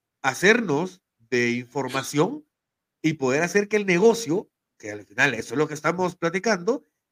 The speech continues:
de pasar de un autoempleado a ser empresario. Que, que me imagino, Pepe, que lo acabo de, de interpretar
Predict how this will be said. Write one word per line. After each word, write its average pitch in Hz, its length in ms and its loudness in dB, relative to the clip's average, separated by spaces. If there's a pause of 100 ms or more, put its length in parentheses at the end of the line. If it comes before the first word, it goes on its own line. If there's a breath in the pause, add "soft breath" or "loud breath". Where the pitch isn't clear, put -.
de 143 160 -6
pasar 151 380 2
de 202 60 6
un 196 80 0
autoempleado 190 560 -6
a 147 60 -12
ser 135 180 -14
empresario. 156 600 -12 (760)
Que, 151 240 2
que 147 120 -4
me 143 120 -2
imagino, 147 520 0
Pepe, 214 400 0 (320)
que 135 300 4
lo 139 140 4
acabo 180 400 2
de, 120 340 0
de 123 80 -4
interpretar 131 840 -4